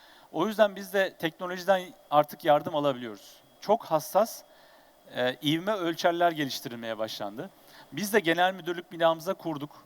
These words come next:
Allianz Tower. Ataşehir'de, Kozyatağı'nda. E, hem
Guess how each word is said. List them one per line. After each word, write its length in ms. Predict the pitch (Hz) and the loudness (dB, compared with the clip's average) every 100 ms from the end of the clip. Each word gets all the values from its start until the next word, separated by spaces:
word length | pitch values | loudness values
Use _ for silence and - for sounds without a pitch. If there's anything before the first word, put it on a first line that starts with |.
| - | 0
Allianz 440 | 127 131 139 - - - - - | 2 4 2 0 -16 -20 -20 -2
Tower. 340 | 131 123 - - _ _ _ _ _ _ - | -2 -2 -10 -18 _ _ _ _ _ _ -4
Ataşehir'de, 640 | 135 - 180 160 123 110 180 | -4 0 -2 0 -2 -4 -6
Kozyatağı'nda. 760 | 151 139 127 - 110 104 170 - - - - - - - - _ 131 | -4 -4 -4 -2 -4 -2 -6 -8 -20 -20 -20 -20 -20 -20 -20 _ -2
E, 180 | 131 | 0
hem 360 | 127 190 240 202 | 6 8 6 0